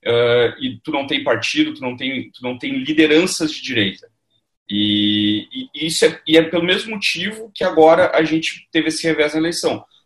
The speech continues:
porque tu tem, não existe uma organização, não existe uma, ah, não existe uma, uma, uma organização de fato pra, pra se levar essas ideias, pra se levar essas bandeiras pra política.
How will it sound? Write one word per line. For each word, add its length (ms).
porque 300
tu 140
tem, 540
não 220
existe 340
uma 100
organização, 680
não 180
existe 360
uma, 380
ah, 680
não 160
existe 340
uma, 760
uma, 480
uma 140
organização 540
de 120
fato 520
pra, 260
pra 180
se 220
levar 320
essas 320
ideias, 460
pra 140
se 180
levar 440
essas 440
bandeiras 840
pra 140
política. 720